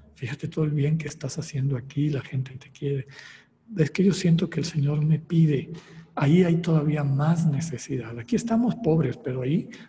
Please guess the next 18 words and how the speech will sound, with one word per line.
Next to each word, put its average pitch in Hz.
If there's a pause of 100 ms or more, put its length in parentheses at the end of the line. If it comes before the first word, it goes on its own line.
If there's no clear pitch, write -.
(100)
hay 127
todavía 131
mayor 123 (300)
necesidad 135
de 139
presencia 131 (380)
cristiana". - (880)
Bueno, 330 (380)
hacen 131
el 127
discernimiento 123
y 127
otra 123
vez 120 (320)
tienen 135
el 127
sentido 135
común 135